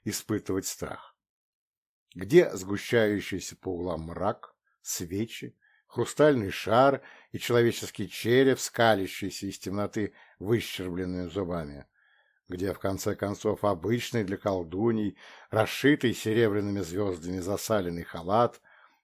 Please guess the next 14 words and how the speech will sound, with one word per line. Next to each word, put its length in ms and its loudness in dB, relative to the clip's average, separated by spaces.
растрёпанные 800 2
седые 380 -4
патлы, 640 0
сморщенная 760 -4
кожа 420 0
и 200 -4
торчащий 760 -6
в 100 -16
пустом 500 -10
рту 420 -8
единственный 760 -12
зуб?» 280 -14
В 60 -6
ответ 380 0